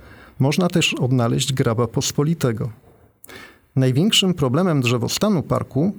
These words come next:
są wspomniane już samosiejki, których obecność niestety była przez kilkadziesiąt lat tolerowana.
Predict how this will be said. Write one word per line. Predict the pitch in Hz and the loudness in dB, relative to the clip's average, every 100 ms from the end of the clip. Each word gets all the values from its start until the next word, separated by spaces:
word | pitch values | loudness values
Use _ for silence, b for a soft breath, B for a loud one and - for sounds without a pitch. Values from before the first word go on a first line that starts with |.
| - | -6
są | - 143 190 | -2 0 0
wspomniane | - 139 127 135 160 | -2 0 2 2 2
już | 131 127 - | 0 0 -2
samosiejki, | - 135 143 135 117 - 131 131 B B B B B | 0 2 2 0 -2 -2 -2 -4 B B B B B
których | - 135 131 | -6 -4 0
obecność | 147 131 - 147 - | 0 2 0 0 0
niestety | 123 - 147 139 | 0 0 0 0
była | 131 135 | 2 0
przez | - 135 | 0 -2
kilkadziesiąt | - 135 135 120 135 131 | -2 0 0 0 0 0
lat | 127 120 - | 0 -2 0
tolerowana. | 143 139 135 123 117 120 | 0 2 2 2 0 -2